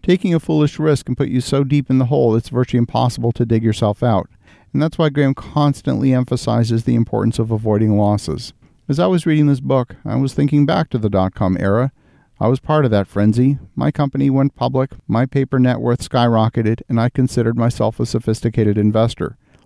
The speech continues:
Little did I know that only a short time later, most of that paper wealth would evaporate. With the benefit of hindsight, the folly of that era was readily apparent. It's embarrassing, actually. But here we are again.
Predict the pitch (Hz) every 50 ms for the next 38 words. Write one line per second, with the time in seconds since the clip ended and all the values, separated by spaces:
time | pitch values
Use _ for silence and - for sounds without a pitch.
0 | _ _ - 120 123 135 147 139 147 143 139 139 139 143 147 147 135 120 120 120
1 | 110 107 110 113 113 113 117 117 - 131 120 117 - - 123 120 117 117 120 117
2 | 107 101 101 - _ _ _ _ _ _ _ _ - - 135 143 151 151 - -
3 | 139 127 131 127 127 123 - 135 127 - - 127 120 123 120 110 113 - - 113
4 | 110 113 110 117 110 113 113 117 120 101 80 80 - - _ - - - _ _
5 | _ - 147 139 - 156 147 175 175 175 - - 165 143 131 - 165 160 165 165
6 | - - 135 123 131 139 - - - - - _ _ _ - - 120 - 139 131
7 | 135 143 143 139 135 135 127 135 131 135 - - 131 123 123 127 127 123 120 117
8 | - 120 120 117 117 120 113 107 - - 131 127 120 87 - - - - - -
9 | - - - 131 117 117 127 143 135 107 - - 87 85 87 92 104 - - 113
10 | 113 117 123 - _ _ _ _ _ _ _ _ _ - 143 127 160 165 156 156
11 | 156 151 147 143 139 131 143 147 151 143 98 64 - -